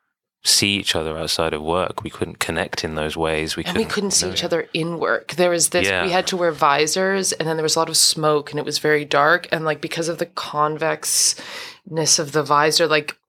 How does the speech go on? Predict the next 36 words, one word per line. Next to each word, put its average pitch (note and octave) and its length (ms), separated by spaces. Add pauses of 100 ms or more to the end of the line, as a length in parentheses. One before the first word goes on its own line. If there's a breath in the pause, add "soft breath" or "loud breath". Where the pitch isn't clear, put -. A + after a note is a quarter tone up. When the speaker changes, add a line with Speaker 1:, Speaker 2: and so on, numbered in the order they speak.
Speaker 2:
we, E3+ 160
I F3 120
couldn't - 520
see D#3 400
people. - 640
And F#3+ 120
it F#3 40
was F3+ 140
such F#3+ 220
a G3 40
strange D#3 520
thing D3+ 160
for D3+ 100
people D3+ 240
to D3+ 80
be D3 140
masked, C#3+ 720 (420 loud breath)
and, D#3 320
like, D3 220
your D3+ 160
eyesight D3 560
wasn't E3 320
working, E3+ 520
and D#3 140
you D3 60
kept, - 280
like, D#3 220
reaching D#3 380
out D3 140
to D3 60
touch D3+ 280
people. F3 180
It - 60
was F#3 120
a G3 40
very D3+ 800